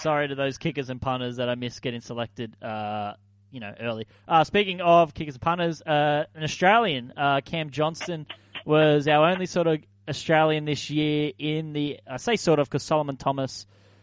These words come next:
spent five years here, so I guess we'll claim him. I mean, Russell Crowe was born and raised in New Zealand, and now he's Australian. Um, so Solomon Thomas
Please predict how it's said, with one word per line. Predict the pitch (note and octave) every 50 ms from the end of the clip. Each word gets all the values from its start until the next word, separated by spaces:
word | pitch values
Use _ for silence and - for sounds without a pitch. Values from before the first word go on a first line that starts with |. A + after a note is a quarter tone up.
| _ _
spent | - - - - C#3+ C#3+ -
five | _ - D3 C#3+ C#3 C3+ C3
years | B2+ C3 C3 C3+ B2+ -
here, | - B2+ B2+ B2+
so | B2 - - B2 B2 A#2+
I | B2 C3+
guess | C#3+ C#3+ - -
we'll | C3 -
claim | - - B2 B2 B2+ B2
him. | A#2+
I | B2
mean, | B2 C3 C3 B2+
Russell | C3 C3 - - C3+
Crowe | - - - B2+ B2 B2 B2
was | A#2+ A#2+ A#2 A2 - _ _ _ _ -
born | - C3 B2+ B2 A#2+
and | A#2 A2
raised | B2 A#2+ B2 A2+ A2+
in | A#2
New | A#2 A#2
Zealand, | G#2+ A#2 A#2+ A#2 A#2 A#2 A2+
and | A2 A2+
now | A#2 A2+ A2
he's | A2 A#2 A2+ A2
Australian. | G#2 - - A#2+ A#2 A#2 A#2 A#2 A#2 - - _ _ _ _ _ _ -
Um, | C#3 C#3+ C#3 C3+ C3 C3 B2+ B2+
so | - - D3 C#3 C3 C3 B2
Solomon | - - E3+ E3 D#3 D3 C#3 B2
Thomas | - D3+ C#3+ C#3+ D3 C3+ B2 - - -